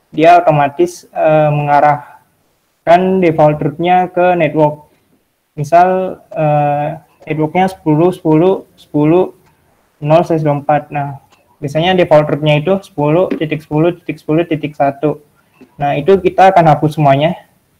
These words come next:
Hapus semuanya tabel routing, default routing-nya. Kita akan arahkan ke sepuluh titik sepuluh titik sepuluh titik dua lima tiga. Yang mana ini merupakan I P router.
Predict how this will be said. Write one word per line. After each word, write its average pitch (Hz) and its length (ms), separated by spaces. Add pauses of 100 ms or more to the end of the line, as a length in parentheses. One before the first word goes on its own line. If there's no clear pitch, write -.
(800)
Hapus 147 320
semuanya 147 400
tabel 143 600 (160)
routing, 143 400
default 139 360
routing-nya. 139 560 (1200)
Kita 139 440
akan 139 120
arahkan 139 480 (120)
ke 170 140 (920)
sepuluh 143 320
titik 143 280
sepuluh 147 360
titik 151 280
sepuluh 151 320
titik 175 360 (480)
dua 147 300 (640)
lima 143 360
tiga. 139 520 (1300)
Yang 156 160
mana 143 320
ini 165 240
merupakan 151 480
I 160 80
P 151 160
router. 151 480